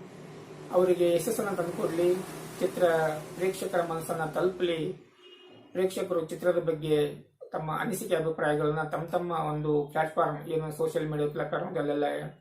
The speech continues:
ಪ್ರಚಾರ ಮಾಡಿ ಚಿತ್ರತಂಡಕ್ಕೆ ಒಂದು ಬೆಂಬಲ, ಪ್ರೋತ್ಸಾಹ ನೀಡಲಿ ಅನ್ನೋದು ನಮ್ಮ ಒಂದು ಕಳಕಳಿಯ ಮನವಿ.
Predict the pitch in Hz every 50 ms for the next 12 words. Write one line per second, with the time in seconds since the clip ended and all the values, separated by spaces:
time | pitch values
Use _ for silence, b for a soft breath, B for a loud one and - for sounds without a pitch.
0 | _ _ _ _ _ _ _ _ _ _ _ _ _ 170 170 165 - 190 190 185
1 | 180 175 170 170 165 165 160 - 185 - 202 190 - 180 175 175 165 170 175 165
2 | 160 160 160 151 147 165 180 180 185 180 180 175 175 - 170 156 151 - 156 143
3 | 147 156 156 170 165 165 160 151 151 147 147 147 143 151 - - 170 160 160 151
4 | 151 147 151 147 143 143 - - - - - 151 151 151 - 151 151 151 151 147
5 | 143 139 143 143 139 147 160